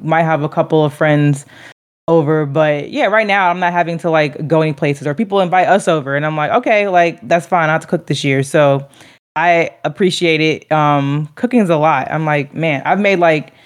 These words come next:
three holiday dinners now, maybe four. It's a lot." So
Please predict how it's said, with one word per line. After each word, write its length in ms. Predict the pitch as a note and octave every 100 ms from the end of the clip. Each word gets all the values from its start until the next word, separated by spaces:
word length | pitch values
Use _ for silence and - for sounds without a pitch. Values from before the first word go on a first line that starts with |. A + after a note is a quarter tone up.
| _ _ _
three 480 | G3 G#3 G#3 G3 F#3+
holiday 420 | F3 F#3+ F3+ E3
dinners 360 | D#3 D#3+ D3+ C#3+
now, 200 | C#3 B2+
maybe 360 | C#3 E3 E3+ D#3+
four. 500 | E3+ D3 C3+ D3 F3
It's 220 | E3+ F#3+ F#3
a 80 |
lot." 420 | E3+ D3 C3+ - - - - _ _ _
So 640 | - E3+ D#3 D3 D3 D#3